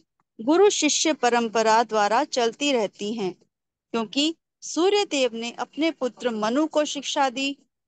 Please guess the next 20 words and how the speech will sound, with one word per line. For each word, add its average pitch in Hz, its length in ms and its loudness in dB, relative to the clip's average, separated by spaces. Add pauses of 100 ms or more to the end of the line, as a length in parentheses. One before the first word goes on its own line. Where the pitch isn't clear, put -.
(200)
फिर 370 180 -2
मनु 277 320 0
ने 285 180 -2
महाराज 233 720 -2
इक्ष्वाकु 214 760 -4
को 285 160 -4
शिक्षा 190 460 -8
दी। 190 200 -12 (720)
ब्रह्मा 294 400 6
के - 220 -6 (160)
एक 311 260 2
दिन 247 160 0
में 240 260 0
चौदह 247 460 4
मनु 247 320 0
होते 208 360 -4
हैं 196 360 -2 (480)
और 233 180 2
यहाँ 285 360 0
पर 208 280 -2